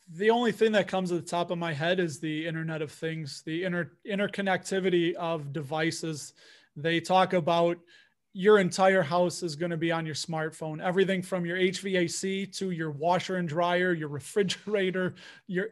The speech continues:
eh, whatever you have that's electric in your house is going to be quote unquote smart one day, and you will all have it right there in the palm of your hand. So, um, I guess that, and then I think the,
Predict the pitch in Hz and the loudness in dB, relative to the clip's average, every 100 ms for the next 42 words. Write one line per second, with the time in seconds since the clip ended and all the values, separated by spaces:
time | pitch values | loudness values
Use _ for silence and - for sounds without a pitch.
0 | _ 254 277 240 220 285 269 262 277 247 | _ -6 -6 -2 4 4 4 2 2 0
1 | 196 226 190 190 185 190 175 185 190 185 | 2 0 2 2 2 -2 0 0 0 -2
2 | 190 180 156 165 180 202 - 175 147 175 | 0 0 0 2 2 2 -4 -6 0 2
3 | 175 170 165 156 147 - _ - 185 180 | 2 -2 -4 -4 -4 -12 _ -2 0 2
4 | 165 - 175 - - 165 170 170 156 151 | 0 -2 -2 -2 -6 -6 -4 -6 -4 -2
5 | 156 160 170 165 165 170 170 165 - 170 | -2 -2 -6 -6 -2 2 2 2 0 -2
6 | 165 175 160 160 160 160 175 160 143 156 | 0 0 -2 -4 -4 -2 -2 -2 -6 -8
7 | 156 151 151 143 143 160 156 147 160 156 | -8 -8 -10 -10 -8 -8 -8 -8 -6 -6
8 | - - - - - - - - 214 226 | -8 -20 -20 -20 -20 -20 -20 -6 0 2
9 | 202 151 - _ _ _ - 226 262 - | 2 0 -14 _ _ _ -4 4 4 2
10 | 151 185 185 202 208 185 175 175 160 170 | 0 4 6 4 2 -4 -2 -2 0 0
11 | 170 165 160 - _ _ 175 170 202 180 | 0 -2 -6 -8 _ _ -4 -2 -2 -2